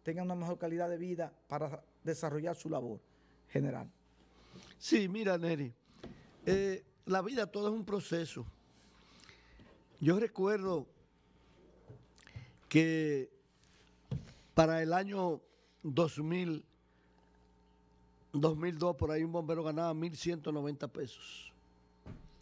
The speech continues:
Speaker 2: Y
Speaker 1: Mensual,
Speaker 2: mensual.
Speaker 1: mil ciento noventa pesos mensual.
Speaker 2: Y nosotros tratamos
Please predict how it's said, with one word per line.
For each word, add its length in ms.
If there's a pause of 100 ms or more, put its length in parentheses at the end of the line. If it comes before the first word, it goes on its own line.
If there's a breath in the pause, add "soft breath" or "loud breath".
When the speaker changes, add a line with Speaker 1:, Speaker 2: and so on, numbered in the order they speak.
(920 soft breath)
Speaker 2:
Y 40
Speaker 1:
Mensual, 680
Speaker 2:
mensual. 520
Speaker 1:
mil 120
ciento 480
noventa 320
pesos 320
mensual. 320
Speaker 2:
Y 400 (1040 loud breath)
nosotros 600 (440)
tratamos 760